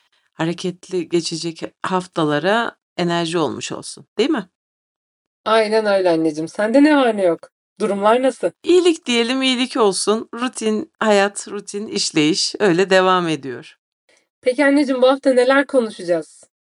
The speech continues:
Speaker 2: Bize böyle bir ufak giriş yapabilir misin?
Speaker 1: Bu hafta da aslında çevremizde neler olup bitiyor, e, ülkemizde, dünyada neler var ama benim ilk, e, dikkatimi çeken konular arasında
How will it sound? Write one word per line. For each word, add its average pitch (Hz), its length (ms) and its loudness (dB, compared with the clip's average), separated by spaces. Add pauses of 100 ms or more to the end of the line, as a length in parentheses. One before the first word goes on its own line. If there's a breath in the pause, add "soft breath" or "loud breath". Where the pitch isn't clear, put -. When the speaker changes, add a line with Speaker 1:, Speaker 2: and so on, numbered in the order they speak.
(240)
Speaker 2:
Bize 208 320 4
böyle 202 300 0
bir 202 260 -8 (220)
ufak 202 320 -4
giriş 196 280 -8
yapabilir 214 420 -2
misin? 170 340 -10 (840 soft breath)
Speaker 1:
Bu 240 120 -2
hafta 339 460 -2
da 359 100 2
aslında 302 720 0
çevremizde 269 840 -2
neler 240 320 2
olup 208 460 -2
bitiyor, 180 680 -4 (120)
e, - 20 -6
ülkemizde, 170 1000 -2
dünyada 160 560 0
neler 175 380 0
var 170 180 -4
ama 220 260 -2 (400 loud breath)
benim 254 300 -2
ilk, - 340 -4
e, 202 260 -4
dikkatimi 233 460 -4
çeken 240 420 -2
konular 226 420 2
arasında 202 720 0